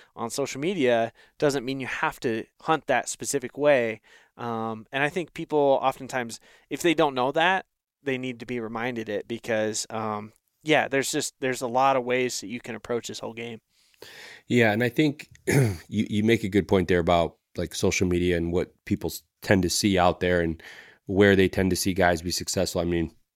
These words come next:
Speaker 2: I look at a guy like Aaron Snyder, who's an absolute savage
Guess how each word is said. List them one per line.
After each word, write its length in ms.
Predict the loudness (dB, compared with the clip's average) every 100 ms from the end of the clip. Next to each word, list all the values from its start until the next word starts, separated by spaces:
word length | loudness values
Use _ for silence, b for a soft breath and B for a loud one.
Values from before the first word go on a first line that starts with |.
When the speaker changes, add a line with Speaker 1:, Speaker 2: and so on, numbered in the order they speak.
| _ _ _ _ -2
Speaker 2:
I 100 | 6
look 120 | 6 6
at 60 |
a 40 | 4
guy 140 | 4
like 160 | 4 2
Aaron 160 | 0 0
Snyder, 320 | 0 0 2
who's 300 | 0 -2 -6 0
an 100 | 4
absolute 360 | 4 2 -2
savage 600 | 0 2 2 0 -4 -6